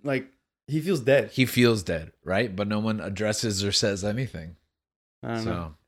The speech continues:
Speaker 1: Eh, but apparently they're making another one, so.
Speaker 2: And, uh, a Drago movie.
Speaker 1: I don't know where, really?
Speaker 2: Yeah, so there's, that's the plan. It's in pre-production, so who knows if we'll ever actually get there, but a dra-, and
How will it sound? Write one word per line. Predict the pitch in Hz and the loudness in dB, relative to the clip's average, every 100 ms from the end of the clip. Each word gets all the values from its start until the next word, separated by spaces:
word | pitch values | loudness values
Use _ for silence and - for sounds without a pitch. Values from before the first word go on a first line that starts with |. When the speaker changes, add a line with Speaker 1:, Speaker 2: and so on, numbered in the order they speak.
| _ 123 | _ -4
Speaker 1:
Eh, | |
but | 120 127 | 0 0
apparently | 113 - 165 247 | 0 -2 -4 -2
they're | 247 | -2
making | 214 214 185 | -2 -4 -6
another | 156 135 | -4 -4
one, | 110 104 110 _ | -4 -4 -8 _
so. | - 113 107 - | -12 -12 -12 -10
Speaker 2:
And, | 90 | -6
uh, | 90 87 85 82 | -4 -4 -4 -6
a | 80 | -6
Drago | - 80 87 92 | -6 -4 -2 -4
movie. | 92 95 101 101 98 - | -4 -6 -8 -10 -14 -12
Speaker 1:
I | 139 | -8
don't | 135 170 190 | -6 -4 -4
know | 196 190 | -4 -4
where, | 160 165 165 160 - 139 | -4 -4 -4 -8 -10 -6
really? | 139 269 - _ _ 98 | -4 -6 -10 _ _ -2
Speaker 2:
Yeah, | 120 117 | 0 0
so | - 98 | 0 -4
there's, | 82 90 85 | -2 -6 -2
that's | 90 90 - | -2 -2 -4
the | 95 | -6
plan. | - - 104 95 87 82 | -6 -8 -4 -2 -4 -6
It's | 92 120 | -8 -8
in | 110 | -8
pre-production, | - 107 95 85 92 92 78 | -2 -2 -2 -4 -6 -6 -10
so | 78 87 | -6 -4
who | 92 | -2
knows | 92 92 | -2 -4
if | 101 | -2
we'll | 95 | -2
ever | 85 82 | -2 -2
actually | 85 76 80 | -4 -6 -6
get | 90 98 | -6 -4
there, | 87 | -6
but | 82 65 - _ _ _ _ - | -6 -10 -14 _ _ _ _ -10
a | 87 | -8
dra-, | 85 85 90 87 87 | -8 -4 -2 -2 -4
and | 80 80 | -8 -10